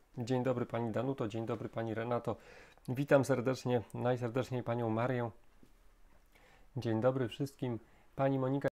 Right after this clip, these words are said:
dzisiaj pierwszy raz akwarelami pracuje. Pani Moniko, na pewno się uda. Trzymam dwa kciuki za panią Monikę, żeby się udało. Tak więc trzymam kciuki za wszystkich,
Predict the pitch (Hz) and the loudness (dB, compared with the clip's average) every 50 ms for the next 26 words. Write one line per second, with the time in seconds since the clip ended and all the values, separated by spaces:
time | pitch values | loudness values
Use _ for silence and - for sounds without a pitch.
0 | - - - 135 120 - - 139 135 120 - - 127 120 131 127 - - - - | -2 -4 -4 -4 -4 -2 -2 -2 -2 -2 -4 -6 0 2 2 2 2 -2 -8 -10
1 | - - 123 120 123 123 123 117 110 107 104 - 104 104 - - - 104 101 - | -6 -4 0 0 2 2 2 2 2 0 -2 -2 -2 -4 -4 -2 -4 -4 0 2
2 | 135 139 135 131 127 127 123 - 110 117 123 120 147 143 139 131 - - 135 123 | 2 2 4 2 2 2 0 0 0 0 0 0 0 0 0 0 0 0 -2 -2
3 | - 131 117 101 104 92 - - - - - - - - - - - - 160 151 | -2 -2 -2 0 0 -2 -2 -6 -14 -20 -20 -20 -20 -20 -20 -8 0 2 6 6
4 | 135 131 131 135 - - - 123 107 120 117 143 147 143 - - - 135 - - | 6 6 4 0 -4 -8 -10 -6 -6 4 6 6 6 6 2 -2 -4 -4 -2 0
5 | 120 123 123 - 120 123 120 120 113 113 113 120 120 - 117 104 104 104 104 101 | 0 0 2 2 2 0 0 0 -2 -2 -4 -4 -4 -4 -4 -4 -4 -6 -6 -8
6 | - 120 113 107 95 104 98 87 80 - - - - - - - - - - - | -8 -8 -8 -4 -4 -2 -2 -4 -4 -8 -12 -16 -16 -16 -18 -20 -20 -20 -20 -10
7 | - - 107 101 110 120 120 113 - - - - - - - - - - - - | -6 -6 -4 0 2 2 2 2 0 -4 -10 -14 -18 -20 -20 -20 -20 -20 -20 -20
8 | - _ - - - - - - - 151 170 147 - - 165 - - 139 117 107 | -20 _ -20 -20 -20 -20 -14 -4 2 2 2 2 2 -2 -4 -2 -2 0 0 0
9 | - - - 247 247 240 - - - 98 - - - | -2 2 4 4 4 4 0 -2 -4 -4 -4 -4 -10